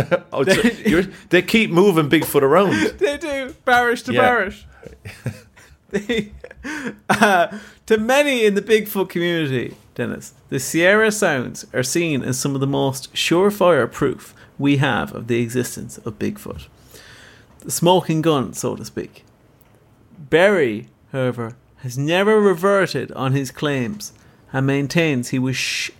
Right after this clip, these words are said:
Speaker 2: as shocked as anyone, uh, to go from Bigfoot skeptic to Bigfoot convert so quickly.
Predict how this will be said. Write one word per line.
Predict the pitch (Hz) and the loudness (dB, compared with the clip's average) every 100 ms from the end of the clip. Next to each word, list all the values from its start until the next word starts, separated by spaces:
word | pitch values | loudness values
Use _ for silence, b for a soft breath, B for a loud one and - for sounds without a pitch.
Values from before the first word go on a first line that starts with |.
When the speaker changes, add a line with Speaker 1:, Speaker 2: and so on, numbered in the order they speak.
| - | -2
Speaker 2:
as | 131 | 0
shocked | - 170 180 - | 2 2 2 0
as | 156 156 | -2 0
anyone, | 151 113 65 - b b b b b b _ _ - | 0 -4 -6 -14 b b b b b b _ _ -4
uh, | 117 101 | -2 -2
to | - | -6
go | 127 143 139 127 - | 0 4 6 4 -2
from | - - 135 127 - _ _ _ - 131 | -4 0 2 0 -6 _ _ _ -18 -2
Bigfoot | 156 160 - 170 - | 2 2 0 -2 -2
skeptic | - - 151 131 - 95 - - b b b b | -6 0 0 0 -6 -8 -10 -20 b b b b
to | - | -4
Bigfoot | 139 127 - 127 - | 0 0 0 -4 -4
convert | - 127 127 101 - - - _ _ _ _ _ _ - - | -4 -2 -2 -6 -10 -16 -20 _ _ _ _ _ _ -20 -16
so | - - 127 | -6 0 0
quickly. | - 123 - - | 0 -8 -8 -12